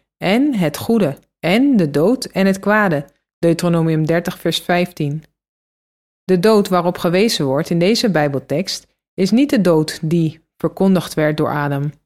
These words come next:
want het hele mensengeslacht ondergaat deze straf voor zijn overtreding. Hier wordt gewezen op de tweede dood, die wordt gesteld tegenover het eeuwige leven. De goddelozen worden tenslotte met wortel en tak vernietigd in de reinigende vlammen.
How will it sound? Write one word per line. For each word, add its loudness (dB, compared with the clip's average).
want -2
het -2
hele 2
mensengeslacht 0
ondergaat -2
deze 0
straf -4
voor -2
zijn -2
overtreding. -2
Hier 2
wordt 0
gewezen 2
op -6
de -6
tweede 0
dood, -2
die 2
wordt 2
gesteld -2
tegenover 2
het -2
eeuwige 0
leven. 0
De -6
goddelozen 2
worden 0
tenslotte -2
met 0
wortel -2
en -2
tak -2
vernietigd -2
in -2
de 0
reinigende 0
vlammen. -2